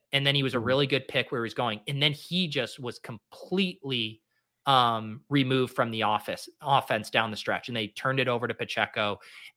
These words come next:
Speaker 1: And the fact that now McKinnon is more expensive than he was the year after his actually good playoff run is so bizarre to me. So I'm more on the side of him being cooked, um, of anything. And I'm just waiting for the other shoe to drop with this offense.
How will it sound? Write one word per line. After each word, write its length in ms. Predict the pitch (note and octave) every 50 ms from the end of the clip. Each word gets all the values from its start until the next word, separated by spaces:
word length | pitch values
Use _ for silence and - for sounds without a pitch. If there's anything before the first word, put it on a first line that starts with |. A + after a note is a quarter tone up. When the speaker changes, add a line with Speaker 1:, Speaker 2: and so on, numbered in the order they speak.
| - -
Speaker 1:
And 180 | D3 C3+ B2+
the 60 | B2+
fact 360 | - - - D3+ D#3 E3+ - -
that 140 | D#3+ B2+ -
now 240 | B2+ B2+ B2+ C3+ D3+
McKinnon 540 | E3 D3+ D3+ - C#3+ C3 C3+ C3+ C#3 D3 -
is 120 | D3 A2+ A#2
more 380 | A#2 A2+ A2+ A#2+ C3 D3 F3
expensive 500 | F3 - - - C#3 D3 D3 - E3 D3
than 100 | D3+ C#3
he 100 | C#3 B2
was 380 | A#2 A#2+ B2 B2 C3+ C3 B2+ - -
the 80 | B2
year 320 | A2 G#2 A2 A#2+ C3 C#3+ C#3+
after 200 | C#3 C#3 - B2
his 120 | G#2+ - - -
actually 460 | B2+ A#2+ - - - F3+ E3 D#3+ C#3+
good 360 | B2 B2 B2 B2+ C#3+ D#3+ E3+ _ _ _ _ _ _ _ _ - -
playoff 440 | - C3+ B2 C#3+ E3+ F#3+ - -
run 320 | A3 G#3 A3 A#3+ B3 A#3+ A#3 _ _ _ _
is 220 | - D3 D3 - -
so 220 | - D#3 D#3 E3
bizarre 400 | D3+ D3+ C3+ A#2 B2 A#2+ B2 B2
to 60 | B2
me. 160 | A#2+ A#2 A#2
So 180 | A2 - C#3 B2+ B2+
I'm 160 | C#3 D#3+ F#3+
more 220 | G3 F#3+ G3 F#3+
on 100 | F3 D#3
the 60 | D3 B2+
side 460 | - - C3 A#2+ B2+ B2+ A#2+ A#2 - -
of 360 | C3 B2 A#2+ A2+ A2 G#2+ G#2 - _ _ _ _ -
him 220 | - D3 C3+ C3
being 240 | A#2+ B2+ A#2+ A#2 G#2+
cooked, 460 | - - B2 B2 D3+ - - - - _ _ _ _ _ _ _ -
um, 540 | C3 B2+ B2 A#2+ A#2 A2+ A2+ A2+ A#2 A#2+ - _ _ _ _ -
of 100 | C3+ B2+
anything. 480 | B2+ C3 C3+ C3 - D#3 C#3+ C#3 C3+
And 240 | B2+ A#2+ A#2 A2+ A2+ - -
I'm 100 | C#3 D#3+
just 200 | F#3 F3+ - D#3
waiting 240 | C#3+ C3+ A#2 C3 C3
for 160 | - - B2+
the 100 | A#2+ A#2
other 160 | A#2 A2+ A2
shoe 220 | G2+ - - A#2
to 80 | A#2 A#2+
drop 280 | A#2+ C3 B2 B2 A#2+ -
with 80 | B2
this 140 | A2+ A#2+ -
offense. 440 | - A2 A2+ A2+ - A#2 A2 A2 -